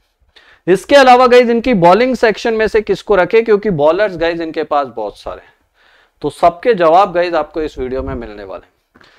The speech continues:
और दिल्ली कैपिटल की तरफ से गाइस, हो सकता है आज के मैच में आपको ऋषभ पंत खेलते हुए ना दिखे, क्योंकि इन पे अभी फाइन लगा है इस वजह से शायद ये आज के मैच में ना खेले। तो अगर ऋषभ पंत आज का मैच नहीं खेलता है तो कौन कप्तानी करेगा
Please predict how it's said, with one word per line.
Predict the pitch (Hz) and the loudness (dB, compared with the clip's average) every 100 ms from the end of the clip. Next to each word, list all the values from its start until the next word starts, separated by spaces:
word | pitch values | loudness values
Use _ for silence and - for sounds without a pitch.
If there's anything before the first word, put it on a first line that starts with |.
| _ _ - | _ _ 0
और | 156 | 2
दिल्ली | 165 175 214 294 | 4 2 2 2
कैपिटल | 269 247 262 254 247 | 2 2 2 0 0
की | 254 | -2
तरफ | 240 233 220 | -2 -2 -2
से | 247 | -2
गाइस, | 220 226 190 | 2 0 0
हो | 190 233 | 0 0
सकता | 240 - 226 | 0 0 4
है | 202 | 4
आज | 196 - | 4 0
के | 208 | -6
मैच | 180 170 - | -4 -6 -6
में | 185 | -8
आपको | 170 190 | -4 -4
ऋषभ | 170 170 202 180 | -2 -2 -4 0
पंत | 175 175 | -2 -2
खेलते | - 147 147 | -2 -4 -2
हुए | 156 160 | 0 0
ना | 135 135 | 0 0
दिखे, | 156 151 208 | -2 -6 -6
क्योंकि | 202 175 175 185 180 175 - | -4 -6 -4 -4 -4 -8 -12
इन | 151 160 | -12 -6
पे | 175 | -6
अभी | 160 175 | -4 -6
फाइन | - 147 147 170 | 0 0 0 0
लगा | 147 147 | 2 0
है | 165 _ _ 147 | 0 _ _ -2
इस | 208 220 | -2 0
वजह | 160 165 185 | -2 -2 -4
से | 202 | -6
शायद | - 156 151 165 | -2 2 2 0
ये | 151 | 0
आज | 139 - | 0 -4
के | 156 | -6
मैच | 139 131 - | -6 -6 -8
में | 143 | -8
ना | 123 123 | -6 -6
खेले। | 143 127 - _ _ _ _ - | -8 -8 -12 _ _ _ _ 2
तो | 180 | 4
अगर | 214 247 | 4 2
ऋषभ | 214 - 240 | 2 2 0
पंत | - 220 | 2 2
आज | 190 185 - | 4 2 0
का | 190 | -2
मैच | 170 170 156 | -2 -4 -6
नहीं | 143 160 | -8 -8
खेलता | - 143 123 | -6 -6 0
है | 151 | 0
तो | 185 196 | -2 -6
कौन | 151 143 156 | -4 -4 -4
कप्तानी | 127 - 127 139 147 | -8 -2 -2 -2 -4
करेगा | 147 147 175 | -4 -2 -2